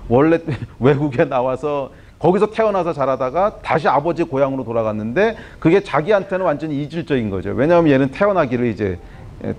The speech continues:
딴 데서 태어났으니까. 얘도 그러니까 또다시 이제 디아스포라가 돼서 그걸로 돌아갔던 거고, 그 아들이었던 요셉, 요셉은 진짜 디아스포라죠. 얘는 또 전혀, 얘라 그러면 안 되죠. 천국에 와서 만날 분들인데. <laughs> 하여간 이분은 또 전혀 다른, 전혀 다른,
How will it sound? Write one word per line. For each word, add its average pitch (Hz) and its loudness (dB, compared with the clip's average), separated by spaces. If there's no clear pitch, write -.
딴 147 2
데서 123 -2
태어났으니까. 117 -2
얘도 156 2
그러니까 170 2
또다시 214 0
이제 143 -8
디아스포라가 127 -4
돼서 101 -8
그걸로 101 -10
돌아갔던 101 -6
거고, 90 -4
그 196 4
아들이었던 156 0
요셉, 120 -4
요셉은 170 2
진짜 165 0
디아스포라죠. 95 -6
얘는 156 -2
또 175 0
전혀, 127 0
얘라 127 2
그러면 135 -4
안 95 -6
되죠. 92 -6
천국에 127 -4
와서 110 2
만날 98 -2
분들인데. 87 -2
<laughs> - -10
하여간 160 0
이분은 185 -2
또 220 4
전혀 247 4
다른, 135 2
전혀 226 -2
다른, 170 0